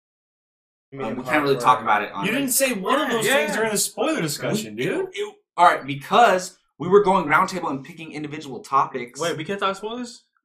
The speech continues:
Speaker 3: Not on this.
Speaker 4: I mean, this
Speaker 2: No.
Speaker 4: comes out when? On Monday?
Speaker 2: Yeah, but this is, we're not
Speaker 4: It's a
Speaker 2: talking
Speaker 4: spoiler.
Speaker 2: spoilers.
Speaker 1: Yeah,
Speaker 3: It's not
Speaker 1: I
Speaker 3: tied
Speaker 1: know.
Speaker 3: up.
Speaker 4: And you're
Speaker 1: It's,
Speaker 4: so far into
Speaker 1: I
Speaker 4: the
Speaker 1: just
Speaker 4: video,
Speaker 1: tried to
Speaker 4: can we
Speaker 1: look
Speaker 4: put up a
Speaker 1: up for
Speaker 4: spoiler alert?
Speaker 1: tickets for it, and it's still pretty sold out.
Speaker 4: Can we put up a spoiler? Like, I, I wanna hear it.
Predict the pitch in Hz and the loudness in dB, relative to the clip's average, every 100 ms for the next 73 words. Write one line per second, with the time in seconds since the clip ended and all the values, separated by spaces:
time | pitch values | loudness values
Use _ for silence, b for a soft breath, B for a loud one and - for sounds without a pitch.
0 | - 143 123 104 135 110 113 180 185 196 | -2 0 0 -2 -4 -4 -4 -2 0 0
1 | 202 202 202 190 202 202 101 107 135 190 | -2 -2 0 0 -2 -6 -10 -10 -10 -10
2 | 220 - _ _ _ _ _ _ - 143 | -12 -16 _ _ _ _ _ _ -6 -2
3 | 127 123 - 123 135 139 123 113 139 143 | -2 -4 -10 -14 -12 -14 -12 -4 2 2
4 | 139 139 123 160 143 139 - 240 240 233 | 0 -4 -4 0 2 2 0 0 2 4
5 | - 202 - - 170 147 143 - - 180 | 4 4 2 2 2 0 -2 -6 -6 0
6 | 185 208 220 254 247 233 226 226 208 202 | 6 6 8 4 8 8 8 4 4 6
7 | 220 180 156 160 185 165 202 202 170 160 | 4 4 2 2 0 2 2 2 0 0
8 | 185 196 202 202 - 170 170 170 165 165 | 0 0 0 -2 -4 -6 -10 -6 -2 -2
9 | 147 135 135 190 - 185 175 170 165 156 | -2 -6 -8 -12 -8 -4 -2 -2 -4 -6
10 | 147 131 127 117 104 - _ _ _ _ | -6 -10 -8 -8 -8 -12 _ _ _ _
11 | _ _ - 156 175 202 147 - 123 127 | _ _ -16 -12 -6 -6 -6 -12 -8 -8
12 | 123 127 127 135 135 143 190 143 135 - | -6 -6 -4 -4 -2 -4 -4 -8 -12 -14